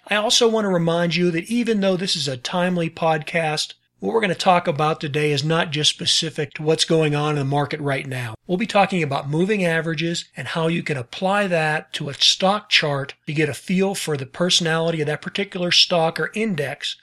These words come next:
And then from there, you can make a prediction as to what's likely to happen in the future by looking for anomalies in the way the market's performing today versus the way it had been performing over the last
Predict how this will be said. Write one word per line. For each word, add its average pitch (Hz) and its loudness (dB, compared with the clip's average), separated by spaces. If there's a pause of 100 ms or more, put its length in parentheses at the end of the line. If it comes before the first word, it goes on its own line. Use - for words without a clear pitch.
(240)
And 214 0
then 226 4
from 185 0
there, 208 2
you 180 2
can 165 -2
make 165 2
a 151 -10
prediction 147 -4
as 160 -2
to 151 0
what's 139 -4
likely 208 2
to 165 4
happen 160 0
in 151 0
the 131 -4
future 151 -2
by 143 -4
looking 185 2
for 190 2
anomalies 156 0
in 147 0
the 143 0
way 151 2
the 147 0
market's 147 -2
performing 147 -4
today 165 0
versus 165 0
the 139 0
way 143 2
it 143 0
had 139 -2
been 135 -4
performing 160 -2
over 143 -2
the 143 -6
last 143 -2